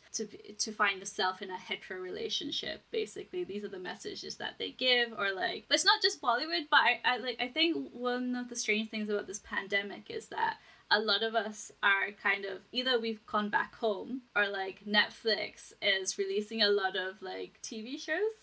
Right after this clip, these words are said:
from our, like, childhood, and I've been watching some of them again. So I grew up on things like Friends and, uh, Fresh Prince of Bel-Air and Sister Sister. And one of the things, like, I think it's so much more evident now is, like,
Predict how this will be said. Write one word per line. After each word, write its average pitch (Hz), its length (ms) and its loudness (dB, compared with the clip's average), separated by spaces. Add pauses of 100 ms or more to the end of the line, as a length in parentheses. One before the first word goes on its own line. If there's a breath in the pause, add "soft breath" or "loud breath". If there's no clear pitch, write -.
from 233 260 4
our, 190 540 2
like, 202 220 -8
childhood, 226 720 0
and 220 160 2
I've 226 160 0
been 285 140 2
watching 240 400 2
some - 180 -8
of 208 120 -12
them - 120 -10
again. - 360 -6
So - 120 -2
I 214 80 4
grew 262 160 -6
up 311 160 0
on 262 160 -6
things 214 300 -4
like - 280 -8
Friends 185 800 0
and, 185 460 -6 (160)
uh, 196 80 2
Fresh 196 280 -6
Prince 185 200 -10
of 180 100 -12
Bel-Air 185 420 0
and - 160 -6
Sister - 360 -10
Sister. - 540 -2 (140)
And 202 200 2
one 240 140 2
of 359 120 2
the - 60 -20
things, 247 340 0
like, 196 340 -2
I 226 60 -4
think 330 180 4
it's 311 140 0
so 285 160 4
much 247 240 2
more 220 220 4
evident 208 500 2
now 190 380 -6 (160)
is, 214 160 2
like, 196 340 -2